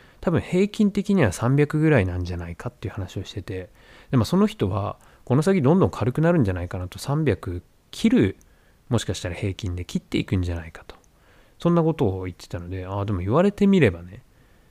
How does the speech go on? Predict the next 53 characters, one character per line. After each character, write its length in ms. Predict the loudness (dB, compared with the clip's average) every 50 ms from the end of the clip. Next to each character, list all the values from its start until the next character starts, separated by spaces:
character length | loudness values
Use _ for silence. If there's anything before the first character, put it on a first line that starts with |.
| _ _
そ 300 | -12 -10 -10 -10 -10 -10
う、 60 | -8 -4
昔 460 | -4 -4 -2 -2 -2 -4 -2 0 2
よ 80 | 4
り 100 | 4 4
は 80 | 2 2
多 140 | 0 -4 -4
分 160 | -4 -4 -4
ラ 120 | -4 -6 -4
ケ 100 | -4 -6
ッ 20 |
ト 240 | -6 -4 _ -8 -8
軽 340 | -8 -10 -10 -6 -2 -2 0
い 120 | 0 -2
気 180 | -4 -4 -2 -2
は 140 | -2 -2 -2
し 400 | -6 -8 -8 -8 -8 -4 -2 -2
な 100 | -2 -4
く 140 | -2 -4
も 120 | -4 -4 -2
な 160 | -2 0 0
い 60 | -2
か 160 | -2 -4 -8
な 300 | -10 -10 -10 -12 -12 -12 -12
と。 160 | -16 -18 -18 _ _ _ _ _ _ _ _ _ _ _ _ _ _ _ _ _ 0
で、 100 | 2 2
今、 460 | 4 4 2 0 -2 -6 -8 -12 -14 -16 -18 -12
そ 140 | -10 -8
の 80 | -8 -8
フ 120 | 0 2
ェ 40 | 2 2
ー 20 |
ス 60 | 2
サ 120 | 4 4 4
イ 20 |
ズ 80 | 4 4
も 80 | 0 0
百 280 | -2 -4 -2 2 2
イ 60 | 4
ン 80 | 4 2
チ 160 | 2 0 -2
が 200 | -2 -2 -8 -14 _ _ _ _ _ _ _ _ _ _ _ _ _
ね、 180 | -8 -8 -8 -8 -10
一 100 | -16 -18 -6
般 140 | -2 -2 0
的 180 | 0 -2 0 0
だ 80 | -2
っ 20 | 0
た 120 | 0 -2 -4
り 60 | -4
だ 80 | -4 -12
と 80 | -14
か、 240 | -12 -10 -10 -10 -12